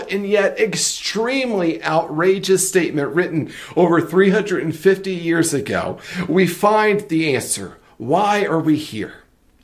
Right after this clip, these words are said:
To glorify God and to enjoy him forever. But don't skip over that last part. It's critical because you can't enjoy someone that you don't know. You can't glorify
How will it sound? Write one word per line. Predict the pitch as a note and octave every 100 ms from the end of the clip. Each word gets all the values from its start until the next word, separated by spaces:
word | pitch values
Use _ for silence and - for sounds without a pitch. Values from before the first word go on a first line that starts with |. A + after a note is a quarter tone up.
| _ _ _ _ _ -
To | B2+
glorify | - B2 C3 D#3 F#3+ F#3+ G3 G3+
God | G3 B2 F#2+ F#2 F#2+ _ - -
and | C3 A#2+
to | - B2
enjoy | A2 G2 C3 D3+ E3+ F3 D#3+
him | D3 A#2+ A2 G#2 - - _
forever. | - A2+ A2 A#2+ G#2+ - B1 - _ _ _ _ _ _ _ _ - - - -
But | -
don't | F#3 F3+ F3+
skip | - F3+ F3 E3
over | C#3+ C#3+
that | C3 A#2 G#2+
last | F#2 - -
part. | G#2+ G2 - - - -
It's | C3 -
critical | - D3 B2 - F2+ - - - - -
because | F3 G#3 -
you | F3+
can't | - G#3 G#3+ -
enjoy | E3+ - F#3 G3
someone | F3 F3+ D#3+ D#3 D3+
that | C#3+
you | D3
don't | D#3 E3+ D#3 C#3+
know. | E3 F#3 D#3 F#2 - - - E3+
You | F3
can't | G3+ G#3+ D3
glorify | D#3 D3+ F3+ G#3 A#3+ A#3 - - C#3 A2+ A#2